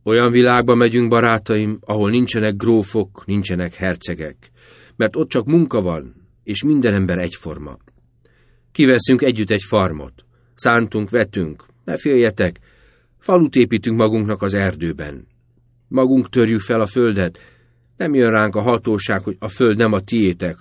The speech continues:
hanem egy özvegyasszonyé. Nem veszik el a falutól a keskeny kis földecskéket, amit olyan munkával és fáradtsággal harcoltunk ki a mocsártól. Nem jönnek a kakastollasok,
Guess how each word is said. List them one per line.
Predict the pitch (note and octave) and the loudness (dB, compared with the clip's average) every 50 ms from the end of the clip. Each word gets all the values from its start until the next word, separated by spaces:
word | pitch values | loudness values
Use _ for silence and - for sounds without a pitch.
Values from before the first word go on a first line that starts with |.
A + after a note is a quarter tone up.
| - _ _ _ _ _ _ - | -20 _ _ _ _ _ _ -8
hanem | - F#2+ G2+ G2 | -4 -2 -2 0
egy | G2 F#2+ G#2+ | 0 0 0
özvegyasszonyé. | A2 G#2+ F2 G2 F#2 F#2 F#2 E2+ - - - F2+ E2+ E2+ D#2 C#2+ C2 - _ _ _ _ _ _ _ _ _ _ _ _ _ _ _ _ | -2 -2 -2 -2 -2 -2 -2 -4 -6 -8 -8 -8 -6 -6 -8 -10 -12 -16 _ _ _ _ _ _ _ _ _ _ _ _ _ _ _ _
Nem | - F3+ E3+ E3+ | -2 0 2 4
veszik | D3+ C#3+ C3+ - C#3 B2+ - | 4 2 2 0 -2 -2 0
el | B2 B2 | 2 2
a | A#2+ A2+ | 0 0
falutól | - D3+ C#3 C3+ B2 - C3 A#2 | 0 0 0 0 0 0 2 2
a | A2 G#2 | 2 2
keskeny | G2 - - - - - B2+ A#2 A2 | 0 0 -2 -2 -2 -2 -2 -2 -2
kis | G2 G#2 G2 - | -2 -6 -6 -6
földecskéket, | - - C3 B2 A#2+ A2+ G#2+ F#2+ - - - G#2 G2 F#2 - F#2+ F2 E2+ _ _ _ _ _ _ _ _ | -2 0 0 0 2 2 0 -2 -2 -2 -2 -2 -2 -2 -2 -4 -4 -4 _ _ _ _ _ _ _ _
amit | - A2+ G#2+ A2 G#2 - | -6 -4 -2 -2 -4 -2
olyan | C#3 C#3+ C3 A2+ A2 | 0 0 2 2 2
munkával | A2+ A#2+ B2 A#2+ G#2+ - A2 G2+ G2 G2 F#2+ G2 | 2 0 0 0 0 -2 -2 0 0 0 0 0
és | F#2 - - | -2 -2 -2
fáradtsággal | - A2+ A2 G#2+ G#2 G2 F#2+ F#2 - G#2 F#2+ F#2 F#2+ - F#2 | 0 2 2 2 2 0 -2 -4 -4 -4 -2 -2 -2 -2 0
harcoltunk | G2 G#2+ G#2 G2+ - - G#2 F#2 F2+ - F#2+ F2+ - | 0 0 0 0 -2 -4 -6 -6 -4 -4 -6 -6 -6
ki | - | -8
a | D#2+ D#2 | -8 -8
mocsártól. | F#2 F#2 F#2 F#2 - F#2 E2+ D#2 D2+ - - - D2 C2 C2 _ _ _ _ _ _ _ _ _ _ _ _ _ _ _ _ _ _ _ _ | -6 -8 -6 -8 -6 -8 -8 -10 -10 -16 -16 -14 -14 -14 -16 _ _ _ _ _ _ _ _ _ _ _ _ _ _ _ _ _ _ _ _
Nem | - A2 A2+ A#2+ | -2 2 4 6
jönnek | B2+ B2+ A#2+ A#2 A#2 A2 - | 6 6 6 4 2 2 2
a | A#2 A2 | 0 0
kakastollasok, | - B2 A2+ - A#2+ A2+ - - - A2+ A2 G#2+ G2+ G2 - G2 E2 - _ - | 0 -2 0 0 0 -2 -2 0 2 2 4 4 2 0 0 -4 -4 -4 _ -16